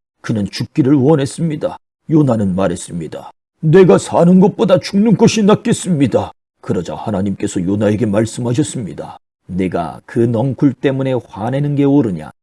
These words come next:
그가 말했습니다. "그렇습니다. 화가 나서 죽을 지경입니다."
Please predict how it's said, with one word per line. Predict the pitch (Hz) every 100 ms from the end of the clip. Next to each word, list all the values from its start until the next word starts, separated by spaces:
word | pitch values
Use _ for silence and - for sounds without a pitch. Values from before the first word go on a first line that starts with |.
| _ _
그가 | - 131 135
말했습니다. | 139 117 123 - 85 85 - - _ _ _
"그렇습니다. | 208 254 - 254 160 110 92 _ _ _
화가 | - 233 277
나서 | 262 - -
죽을 | - 151 269 -
지경입니다." | - 247 208 151 110 87 -